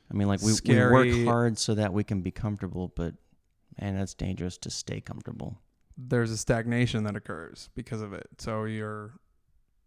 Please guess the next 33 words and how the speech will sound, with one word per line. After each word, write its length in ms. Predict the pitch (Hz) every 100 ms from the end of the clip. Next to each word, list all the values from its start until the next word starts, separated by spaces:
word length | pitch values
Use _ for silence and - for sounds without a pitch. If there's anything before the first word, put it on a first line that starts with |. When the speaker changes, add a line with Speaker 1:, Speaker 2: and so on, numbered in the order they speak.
| _ _ _ _ _
Speaker 2:
you 120 | 135
know, 100 | 110
you've 260 | 104 110 120
worked 260 | 117 113 -
hard 360 | 113 110 110
and 120 | 107
you 60 | 107
gotten 260 | 110 107 113
to 40 |
this 160 | 110 107
point, 260 | - 113
but 100 | 104
then 120 | - 110
all 160 | 104
of 60 | 107
a 20 |
sudden, 340 | 117 107 107
like, 220 | 104 104 123
it's 100 | -
like, 200 | 110 - - _ _ _ _ _
you're 100 | -
like, 200 | 113 113 -
"Okay, 360 | 165 165 135 - _
I've, 440 | 120 117 117 - - - _ - - - - - _ _ _ _ -
I've 260 | 135 110 120
blossomed. 800 | 120 123 107 - - 110 107 110
I've, 560 | - 117 110 - - - _ _ - _ _ _ _ _ _
I'm 220 | 120 117
a 60 | 110
blooming 880 | 123 131 120 135 127 143 135 117 120
flower. 640 | - 123 113 113 107 107 113
Now 280 | 113 113
I, 340 | 110 107 104